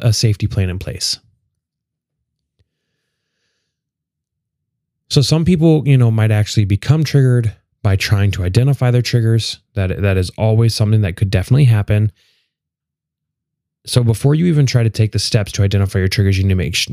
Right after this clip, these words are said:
to make sure that safety plan is, is in place. And this is in case you experience some distress, because when I called the guy that, that I was with all day today,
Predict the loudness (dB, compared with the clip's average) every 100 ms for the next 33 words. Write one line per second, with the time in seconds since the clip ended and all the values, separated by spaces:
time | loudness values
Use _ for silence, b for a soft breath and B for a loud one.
0 | -8 0 2 2 2 2 2 0 -2 -2
1 | -2 -2 -2 0 0 0 -2 -6 -6 -6
2 | 0 2 2 0 -6 -6 -6 -6 _ _
3 | _ _ _ _ -2 2 2 2 0 2
4 | 2 0 0 0 0 -4 -2 0 2 0
5 | -4 -10 _ -10 -2 0 0 -2 -2 -2
6 | -2 -4 -4 -4 _ _ _ _ _ _
7 | _ _ _ _ _ -2 2 2 2 -2
8 | -8 -16 _ _ _ _ _ _ _ _
9 | _ _ _ _ _ _ _ _ _ _
10 | _ _ _ 0 4 4 4 0 2 0
11 | 0 0 -2 -2 -2 0 0 0 -2 -2
12 | -8 -6 -8 -8 -8 -10